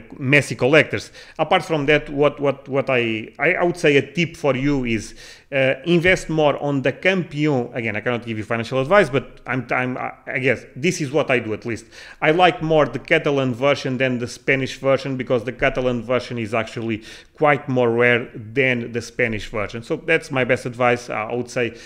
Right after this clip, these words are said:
that, uh, at least is what I'm doing right now in the market. But yes, I believe those cards eventually will start going, going back up if the market, again, grows. So, your favorite current players. Okay.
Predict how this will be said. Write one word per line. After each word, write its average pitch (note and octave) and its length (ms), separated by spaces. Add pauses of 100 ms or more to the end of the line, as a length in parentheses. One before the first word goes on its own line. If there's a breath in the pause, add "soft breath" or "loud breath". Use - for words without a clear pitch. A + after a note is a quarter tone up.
(220 loud breath)
that, B2 360
uh, A#2+ 420
at C3 140
least D#3+ 220
is B2+ 120
what C3+ 240
I'm B2 220
doing A#2 260
right A2+ 280
now A#2+ 180
in A2+ 100
the C3 80
market. D3+ 380
But C3 160
yes, G2 200
I B2 60
believe B2 300
those B2+ 160
cards A#2+ 320
eventually B2 560
will A#2 140
start A#2 340
going, C3+ 360
going C3+ 260
back E3+ 180
up A#3 180 (220 loud breath)
if C#4+ 220
the D3 80
market, C#3+ 600
again, A#2 380 (160)
grows. G2+ 400 (720 soft breath)
So, E3+ 380
your G#3 320 (320)
favorite F#3 680
current E3 460
players. C3 600 (920)
Okay. A2 340